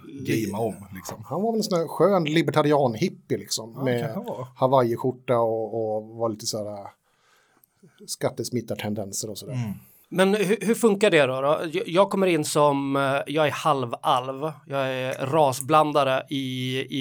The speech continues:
Speaker 3: i spel, eh, i rollspelets värld. Och,
Speaker 2: Mm.
Speaker 3: eh, till någon by, och byäldsten säger till mig, "Ja, men, eh,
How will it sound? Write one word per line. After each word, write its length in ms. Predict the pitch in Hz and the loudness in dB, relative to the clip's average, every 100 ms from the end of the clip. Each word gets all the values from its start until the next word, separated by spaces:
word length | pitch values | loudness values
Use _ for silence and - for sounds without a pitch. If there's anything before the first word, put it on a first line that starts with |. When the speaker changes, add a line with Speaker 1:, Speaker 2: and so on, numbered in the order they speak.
| 131 | -4
Speaker 3:
i 60 | 127 | -6
spel, 420 | - 143 135 131 | -6 -2 0 0
eh, 80 | 127 127 - 135 | -2 -4 -8 -4
i 320 | 131 143 135 | -4 -2 0
rollspelets 500 | 143 139 - 135 127 | 0 -2 -4 -4 -2
värld. 340 | 139 131 151 - - - - - - | -2 0 -2 -4 -8 -20 -20 -20 0
Och, 520 | 156 151 127 - 156 | 2 2 -2 -2 2
Speaker 2:
Mm. 420 | 151 147 139 156 | 4 6 4 4
Speaker 3:
eh, 60 | - | 0
till 120 | 160 | 0
någon 160 | 135 127 | 0 2
by, 300 | 147 139 135 | 0 0 -2
och 160 | 131 | -4
byäldsten 800 | 120 147 139 143 143 127 - 131 | -4 -4 0 2 2 -2 -2 -4
säger 180 | 127 127 | -2 -2
till 140 | 131 | -2
mig, 200 | 123 127 | -2 -2
"Ja, 280 | 131 208 196 | 2 6 6
men, 380 | 147 147 139 | 4 0 -2
eh, 60 | 143 | -2